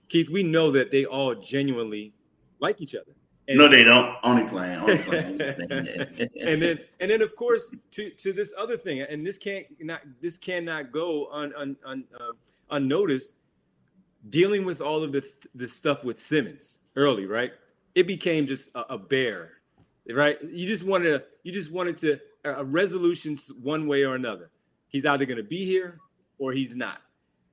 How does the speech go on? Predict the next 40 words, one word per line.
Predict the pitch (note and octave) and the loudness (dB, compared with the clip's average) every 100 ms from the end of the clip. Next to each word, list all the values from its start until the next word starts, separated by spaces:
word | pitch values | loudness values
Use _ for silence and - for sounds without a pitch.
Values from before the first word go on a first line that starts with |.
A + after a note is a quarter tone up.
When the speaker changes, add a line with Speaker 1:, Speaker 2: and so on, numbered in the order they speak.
| _ | _
Speaker 1:
And | C3+ C#3 | -2 0
they | C#3+ C#3+ _ | 0 -2 _
figured | D#3 D3+ D3 | -4 -2 0
it | C#3 | 0
out. | C3+ C#3 | -2 -4
They | A2+ | -10
traded | - C#3 C3+ C3 | -4 -2 -2 -4
him. | C3 | -6
James | B2 A#2 - | -6 -8 -6
Harden | B2+ B2+ | -4 -4
comes | C3 B2 A#2+ A2+ | -6 -10 -8 -8
in, | C3+ A#2 - _ _ _ - | -6 -8 -12 _ _ _ -8
and | B2 A#2 A#2 | -6 -6 -6
he | D3+ | -2
has | D3 C3 | 0 -2
integrated | C3+ C3 C3+ C3 B2 | -6 -4 -2 -2 -4
himself | A#2+ C3 A#2 G#2 | -8 -4 -4 -4
there | A#2 A#2 | -2 -2
with | A2+ G#2 | -4 -10
the | - | -14
team. | - D3+ D#3+ D#3+ _ _ _ _ _ _ _ _ | -8 -6 -6 -10 _ _ _ _ _ _ _ _
And | C3 B2+ | -6 -4
I'm | C3 | -2
not | C#3+ C3+ | -2 -2
saying | C#3 B2 | -4 -4
that | |
they're | B2+ | -4
all | B2 F#2+ _ - | -4 -6 _ -8
going | B2+ B2 | -6 -4
out | B2 A#2+ | -4 -6
and | G2 F#2 F2 | -10 -18 -8
having | B2 A2+ F#2+ | -8 -8 -6
dinner | C3 B2+ | -4 -2
and | A2+ | -2
all | A#2 | -2
that | A#2 A#2+ | -4 -6
type | B2 | -10
of | G#2+ | -8
stuff | - A#2 | -8 -8
together. | G2+ A#2 A#2+ | -8 -6 -6